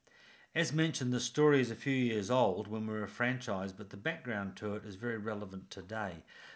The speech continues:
The Consultix program can be used by a sole consultant or an accountant or an accounting firm. We started consulting in two thousand and five, and in two thousand and nine started a franchise. In late two thousand and sixteen,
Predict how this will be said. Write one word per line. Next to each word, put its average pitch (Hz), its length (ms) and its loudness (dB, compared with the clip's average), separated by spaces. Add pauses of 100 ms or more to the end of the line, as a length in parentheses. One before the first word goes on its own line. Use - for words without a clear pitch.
The - 80 -10
Consultix 170 560 0
program 120 520 0
can 110 160 -4
be 110 80 -4
used 123 320 -2
by 110 160 0
a 101 60 -2
sole 131 300 -2
consultant 104 760 -4
or 98 140 -6
an 95 80 -6
accountant 98 560 -4
or 90 120 -8
an 98 60 -6
accounting 98 460 -10
firm. 113 380 -6 (760)
We 127 140 2
started 120 380 4
consulting 113 500 0
in 104 100 -4
two 120 180 -2
thousand 113 380 0
and 101 140 -6
five, 90 500 -4 (320)
and 101 120 -4
in 98 120 0
two 143 220 -4
thousand 127 420 -2
and 107 140 -6
nine 92 440 -2
started 113 460 0
a 95 40 -10
franchise. 101 680 -8 (540)
In 104 80 -4
late 139 260 4
two 151 160 -2
thousand 123 380 0
and 113 100 -8
sixteen, 107 720 -6